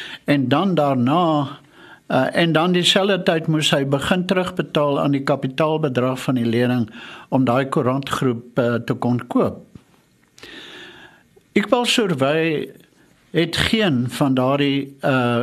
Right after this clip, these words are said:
kontraktuele verpligtinge nagekom nie. Dieselfde tyd,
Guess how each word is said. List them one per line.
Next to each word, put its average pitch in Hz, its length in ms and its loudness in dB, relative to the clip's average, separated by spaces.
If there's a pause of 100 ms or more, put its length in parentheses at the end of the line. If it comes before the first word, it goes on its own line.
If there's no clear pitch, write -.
(120)
kontraktuele 139 840 0
verpligtinge 139 760 -2
nagekom 117 760 -2
nie. 113 200 -4 (800)
Dieselfde 247 760 2
tyd, - 540 -4